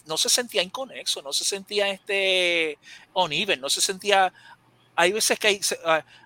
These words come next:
¿Sabes que otras películas se sentía muy apresurado o, o, o al, o, o más lento que un sueno de brea? No, aquí fue bastante, bastante movido y bastante consistente. Which, lo que, lo que me sorprendió, francamente.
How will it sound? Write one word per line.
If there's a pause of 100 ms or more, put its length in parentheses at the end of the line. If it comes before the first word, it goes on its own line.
(220)
¿Sabes
que
otras
películas
se
sentía
muy
apresurado
o,
o,
o
al,
o,
o
más
lento
que
un
sueno
de
brea?
No,
aquí
fue
bastante,
bastante
movido
y
bastante (240)
consistente. (340)
Which, (180)
lo
que,
lo
que
me
sorprendió, (640)
francamente.